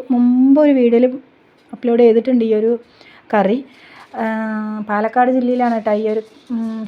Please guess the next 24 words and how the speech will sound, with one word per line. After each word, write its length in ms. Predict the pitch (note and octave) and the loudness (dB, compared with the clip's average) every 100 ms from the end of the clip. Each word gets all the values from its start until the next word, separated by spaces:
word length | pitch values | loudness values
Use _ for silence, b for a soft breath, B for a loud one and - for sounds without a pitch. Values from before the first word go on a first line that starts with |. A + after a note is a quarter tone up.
| - | -4
സംഭവം 300 | G#3+ G#3+ A#3+ | -2 -2 -2
കൂടുതലായിട്ടും 640 | A#3+ A3 A3+ A3+ A3+ B3+ | -2 -2 0 2 2 0
ചെയ്യാന്ന് 540 | A#3+ G#3 G3+ G#3+ C4+ C#4+ | 0 0 0 2 4 4
എനിക്ക് 200 | C4 C#4 _ B3 | 2 -4 _ 0
തോന്നുന്നു. 540 | A3 A#3 C4 A#3 A3 | 2 4 2 0 -2
ഞാനങ്ങനെ 540 | A3 G#3 G#3 A#3 C4+ B3+ - | -4 -6 -6 -4 -4 -6 -6
കണ്ടിട്ടില്ല, 600 | A3 A3 A3+ B3+ C#4+ A3 D4+ - _ _ - | -6 -4 -4 -2 -2 0 -2 -4 _ _ -8
ആ, 20 | A#3+ A#3 A3+ A3+ A3+ | -6 -4 -6 -4 -2
youtube-ലൊന്നും. 580 | A3+ A3 A3 G#3+ A3 D4+ - b b b b b _ - | -2 -2 0 0 0 -2 -6 b b b b b _ 0
വളരെ 240 | A3+ A#3+ | 2 2
സിമ്പിളായിട്ട് 640 | D4 C4+ B3 B3+ B3+ B3+ B3+ | 0 0 2 4 4 2 0
ഉണ്ടാക്കാവുന്ന 480 | A#3+ G#3+ A3 A3+ A3 | 0 0 0 0 -2
ഒരു 100 | G#3+ | -2
കറിയാണ്, 280 | G#3 G3+ A3 | 0 0 0
നല്ല 340 | A#3 A3+ C#4 | -2 0 2
ടേസ്റ്റാണ് 500 | D4+ G#3+ G#3 - G#3 | 4 2 2 -2 -4
കേട്ടോ. 240 | G3 F#3+ F#3 F#3 A#3+ | -2 -2 -2 -4 -4
ഈ 60 | A#3 | -2
ഒരു 120 | B3+ B3+ | 0 0
കറി 240 | A#3 C4 | 2 2
എന്ന് 100 | C#4 | 2
പറയുമ്പോൾ 340 | C#4 A#3+ B3+ C4 | 2 2 2 -2
പിറ്റേ 240 | B3 - C4+ | -4 0 2
ദിവസമൊക്കെ 420 | C#4 C4+ C4 | 2 0 -4